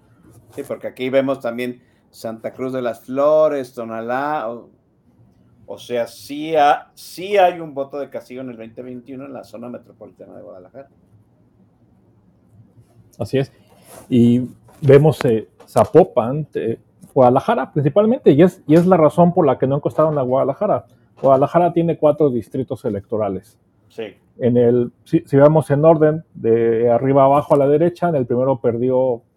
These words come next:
Speaker 2: cuarenta mil votos, en el segundo perdió treinta y cinco mil, en, en el tercero be-, perdió cuarenta y dos mil, en el tercero perdió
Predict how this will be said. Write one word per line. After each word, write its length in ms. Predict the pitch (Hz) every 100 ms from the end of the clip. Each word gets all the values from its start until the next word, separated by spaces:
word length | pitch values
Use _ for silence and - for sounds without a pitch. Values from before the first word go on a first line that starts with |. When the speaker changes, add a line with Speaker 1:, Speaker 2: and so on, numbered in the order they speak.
| _ _ _
Speaker 2:
cuarenta 380 | - 117 117 120
mil 220 | 131 131
votos, 500 | 127 185 - 156 -
en 80 | 120
el 100 | 113
segundo 360 | - 120 127 123
perdió 360 | - 110 123 123
treinta 280 | 110 110
y 40 | 107
cinco 300 | - 117 120
mil, 220 | 165 180
en, 100 | 147
en 220 | 113 120
el 120 | 113
tercero 380 | - 113 135 131
be-, 120 | 123 - _
perdió 520 | 117 110 120 123 123
cuarenta 440 | - 110 104 110 113
y 40 |
dos 220 | 110 113
mil, 260 | 165 185 180 - _ _ _ _
en 120 | 117
el 140 | 113 110
tercero 500 | 110 110 - 131 117
perdió 1300 | 117 113 117 120 123 123 123 120 123 123 127 123